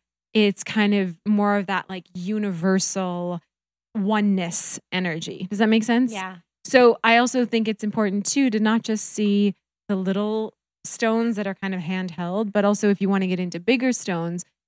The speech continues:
Speaker 1: to not just look at the stone itself, but also the shape it's coming in and if it's in a more polished or a more raw form. So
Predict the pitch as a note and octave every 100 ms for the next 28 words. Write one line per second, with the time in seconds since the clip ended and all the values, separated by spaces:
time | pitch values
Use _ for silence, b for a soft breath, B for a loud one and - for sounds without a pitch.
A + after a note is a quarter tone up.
0 | _ - A3 A#3 B3 A#3+ - G#3+ F#3+ -
1 | G3 - - G#3 G3 G3 - - F3+ F3+
2 | A3 - F#3+ F3+ F#3+ F3 D#3 - - F#3
3 | G3+ - A#3 - - A3 A3 G#3+ A3 A3
4 | - F#3+ F3 F3+ - E3+ E3+ F3 E3+ -
5 | G3 F#3+ F3 - F3+ E3 E3+ E3 D#3+ D#3+
6 | E3+ - - G3+ - _ _ _ _ _
7 | _ _ - F3+